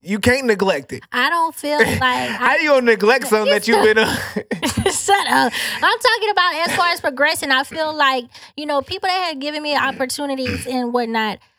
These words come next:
Speaker 2: I plan on growing.
Speaker 1: Oh, y'all might not be here, like, for the
Speaker 2: Right.
Speaker 1: new
Speaker 2: No,
Speaker 1: one.
Speaker 2: I plan
Speaker 1: Yeah.
Speaker 2: on growing with them. So if I'm on, that means we're on.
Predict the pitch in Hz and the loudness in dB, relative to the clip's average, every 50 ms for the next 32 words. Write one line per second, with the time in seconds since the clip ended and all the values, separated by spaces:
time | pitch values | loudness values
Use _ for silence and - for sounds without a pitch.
0 | _ - _ - 247 262 269 - - 320 302 294 285 277 269 262 240 - 247 254 | _ -20 _ -4 -4 -4 -4 -4 -6 -4 -2 -2 0 0 0 -2 0 0 0 2
1 | 254 254 165 170 175 165 175 175 165 160 156 151 139 135 156 156 143 143 143 143 | 2 2 2 2 2 2 0 0 0 0 -2 -2 -2 -4 -8 -6 -2 0 0 0
2 | 143 139 131 131 127 123 120 - 240 254 294 285 269 - - 143 277 302 277 254 | 0 0 -2 -2 -2 -2 -4 -6 -4 -2 0 0 0 0 -2 -2 0 2 2 2
3 | 214 240 302 - - 339 339 320 311 294 277 277 269 247 254 269 269 269 262 262 | 2 0 -2 -2 -4 -6 -6 -2 0 0 0 0 0 0 2 2 2 2 2 0
4 | 247 240 226 262 294 285 _ 254 240 226 220 220 - - 262 240 220 240 254 247 | 0 0 0 -2 -2 0 _ 0 0 0 -2 -6 -2 0 0 2 2 0 0 -2
5 | - - 254 269 302 330 302 269 262 277 294 302 277 269 277 277 311 320 311 277 | -4 -4 -2 -2 -2 -2 -2 -2 0 0 0 0 0 0 -2 -2 -4 -8 -8 -6
6 | 247 247 233 254 277 294 277 233 226 220 208 202 190 196 | -6 -6 -4 -2 -2 -2 -2 -2 -4 -4 -4 -4 -6 -8